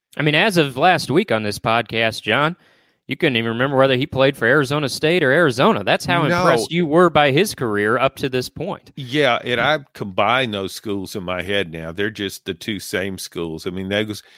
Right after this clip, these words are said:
Speaker 2: I'd let guys play for both schools if, if they wanted.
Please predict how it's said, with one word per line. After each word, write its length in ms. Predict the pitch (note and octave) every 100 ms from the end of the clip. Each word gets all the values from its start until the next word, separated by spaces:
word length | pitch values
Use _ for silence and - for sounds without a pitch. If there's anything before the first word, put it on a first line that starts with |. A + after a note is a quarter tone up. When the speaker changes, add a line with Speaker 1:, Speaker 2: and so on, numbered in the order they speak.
| - _ _ _ _
Speaker 2:
I'd 180 | A2+ C3
let 240 | C#3 A#2+
guys 280 | A2 A#2 A2+
play 220 | - A#2
for 140 | - G2
both 260 | G2 G2+
schools 640 | - - G2 E2+ D#2 D#2 -
if, 180 | F2 E2 _ _ _
if 160 | F#2+ -
they 140 | E2+
wanted. 520 | D#2 D#2+ D2+ D2 -